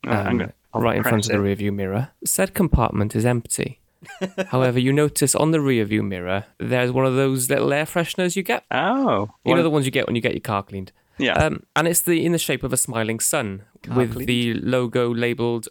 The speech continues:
Speaker 2: Winter Sun. And it's a bit low, it's hanging a bit lower down than you would expect.
Speaker 1: Is there anything attached to the rear, the back of the rearview mirror if I take the air freshener off?
Speaker 2: Uh, if you take the air freshener off,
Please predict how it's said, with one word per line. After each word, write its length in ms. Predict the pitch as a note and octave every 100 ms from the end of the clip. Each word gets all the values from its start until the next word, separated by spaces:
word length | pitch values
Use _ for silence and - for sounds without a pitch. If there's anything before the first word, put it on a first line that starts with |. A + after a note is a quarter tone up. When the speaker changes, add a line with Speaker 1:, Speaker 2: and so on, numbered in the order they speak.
| _
Speaker 2:
Winter 320 | C#3 E3 D3+
Sun. 440 | C3+ D3 A2+ F#2 G2+ _ _ A#2
And 120 | A#2+
it's 140 | -
a 60 | B2
bit 200 | E3 C#3
low, 260 | C#3 D3
it's 160 | - -
hanging 280 | - D#3+ D#3
a 40 |
bit 100 | D#3+
lower 300 | C#3 D#3+ D3+
down 260 | D3 C#3 C3
than 80 | A#2
you 100 | A2+
would 140 | A#2+
expect. 460 | - - B2 - - _ -
Speaker 1:
Is 160 | C3 B2+
there 100 | C#3+
anything 480 | D3 C#3 D3 C#3 C3+
attached 640 | - - D#3+ - - - - -
to 80 |
the 100 | A#2+
rear, 280 | A2 A#2+ A2+
the 80 | G#2+
back 220 | A#2 A2+
of 40 | A2+
the 60 |
rearview 260 | A2+ A2 A2+
mirror 280 | A#2+ F2 - _ _
if 60 | -
I 60 | G2+
take 260 | A2+ -
the 220 | G2 F2+ - _ -
air 120 | G#2+
freshener 380 | G#2+ G#2 - G#2+
off? 280 | A2+ - - _ _ -
Speaker 2:
Uh, 280 | C3 D3+ -
if 140 | E3 -
you 200 | F#3+ F#3
take 240 | A3+ G#3+
the 120 | G3+
air 120 | G3+
freshener 420 | G3 G3 F3 - - - _
off, 360 | G3+ - -